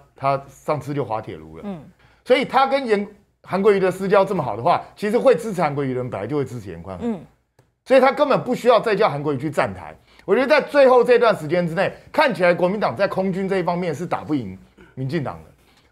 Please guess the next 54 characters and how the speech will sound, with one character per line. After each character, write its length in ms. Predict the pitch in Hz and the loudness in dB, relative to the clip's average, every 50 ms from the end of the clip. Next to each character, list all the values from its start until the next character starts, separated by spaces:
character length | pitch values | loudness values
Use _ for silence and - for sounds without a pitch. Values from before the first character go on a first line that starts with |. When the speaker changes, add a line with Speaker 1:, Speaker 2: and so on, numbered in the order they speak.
| _ | _
Speaker 1:
因 80 | - 175 | 0 2
为 100 | 214 208 | 2 2
不 160 | - 226 233 | 2 -2 -4
管 240 | 180 - 175 131 120 | 0 0 0 0 0
是 160 | - - 190 | -2 -4 -4
媒 240 | 160 147 147 156 175 | -2 -2 -4 -4 -4
体 220 | 175 151 127 98 | -4 -8 -8 -8
的 340 | 87 113 107 104 101 98 104 | -6 -6 -4 -4 -4 -6 -6
数 220 | - - 175 165 | -8 -6 -2 2
量 180 | 165 180 160 139 | 2 2 2 2
也 160 | 135 143 147 | 0 -2 0
好， 260 | 151 151 120 - - - - _ _ _ | 0 0 -2 -2 -6 -16 -20 _ _ _
或 180 | - 202 196 | 2 4 4
者 80 | 180 139 | 4 2
是 220 | 185 190 180 151 | 0 -2 -2 -2
其 180 | - - - 160 | -4 -8 -6 0
他 140 | 151 180 185 | 2 2 2
相-， 320 | 180 190 180 190 185 170 - - | 2 0 -2 -2 -4 -8 -10 -10
相 240 | - - 185 180 180 | -4 -2 -2 0 0
对 140 | 208 202 | -2 -2
的 100 | 156 143 | -2 -4
主 100 | - - 120 | -6 -8 -6
客 160 | 117 165 180 | -4 -2 0
观 120 | 165 170 170 165 165 165 - | 0 0 -2 -2 -4 -6 -8
环 180 | - 143 139 | -8 -8 -6
境 100 | 139 185 | -4 -4
也 120 | 165 147 143 | -4 -2 -2
好， 200 | 139 120 - - - - _ | -4 -4 -6 -8 -14 -12 _
网 180 | 151 151 135 | -2 -2 0
络 200 | 156 190 202 180 | 0 0 0 2
上 120 | 160 185 175 | 2 0 0
面 120 | 175 175 | 0 -2
的 60 | 160 | -4
生 180 | 143 175 165 170 | -2 -4 -6 -2
态 120 | 175 175 | -2 -2
也 160 | 156 139 139 | -2 -2 -2
好， 200 | 131 131 107 - - _ _ _ _ | -2 -4 -6 -6 -10 _ _ _ _
国 100 | _ 175 | _ -2
民 100 | 180 214 | 0 2
党 160 | 202 185 151 | 2 2 0
看 160 | 131 - 208 180 | 2 -2 -2 -2
起 120 | 139 147 | -2 -4
来 60 | 123 | -6
都 180 | 123 - 185 180 | 0 0 -2 -2
不 240 | 175 - 127 135 127 | 0 -4 -6 -6 -6
是 160 | 131 175 160 | -6 -8 -6
民 160 | 131 123 143 | -6 -6 -6
进 80 | 151 139 | -6 -6
党 120 | 117 90 | -6 -8
的 60 | 101 | -6
对 180 | 104 131 120 104 | -6 -6 -6 -6
手， 160 | 90 - 80 _ _ _ _ _ - _ _ _ | -8 -16 -20 _ _ _ _ _ -20 _ _ _
所 120 | - 262 | 2 4
以 200 | 294 262 170 - | 4 4 0 -4